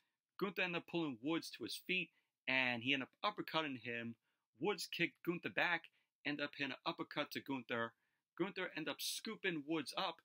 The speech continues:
and slammed him down to the canvas. Gunther ended up stepping over Woods and ended up attacking Woods' back. So Gunther started taunting the crowd.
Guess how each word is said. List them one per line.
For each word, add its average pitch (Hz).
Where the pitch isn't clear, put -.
and 120
slammed 147
him 120
down 135
to -
the -
canvas. 160
Gunther 202
ended 170
up -
stepping 170
over 202
Woods 160
and 139
ended 135
up -
attacking 123
Woods' -
back. 175
So 156
Gunther 226
started 175
taunting 165
the 120
crowd. 120